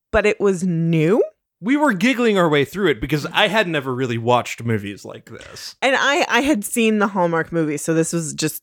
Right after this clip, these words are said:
Speaker 1: this is all tropey crap, very expected. And, and The Christmas Prince is what caused Netflix to double down on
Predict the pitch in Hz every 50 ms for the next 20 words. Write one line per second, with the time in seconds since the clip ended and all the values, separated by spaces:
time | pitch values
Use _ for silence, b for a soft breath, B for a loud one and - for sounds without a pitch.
0 | _ _ - 175 160 156 - 156 156 - - - - 165 170 170 170 170 170 165
1 | 165 165 160 156 - - - - - 185 180 175 170 170 - 180 175 165 - -
2 | - 170 156 151 151 147 143 143 135 - - - - - _ _ - 196 180 180
3 | 180 180 175 175 170 165 - - - - - 185 156 156 156 - - - 160 156
4 | 147 151 - - - 165 170 170 - - - - 190 202 202 190 - - 339 427
5 | - 440 415 - - - - 233 240 - 302 247 - 196 185 185 165 165 170 180
6 | 180 180 160 - _ - - 151 151 151 160 160 135 - - - 147 - - -
7 | - - - 175 156 143 131 165 151 151 147 147 151 143 143 147 143 135 120 117
8 | 120 110 - 139 156 151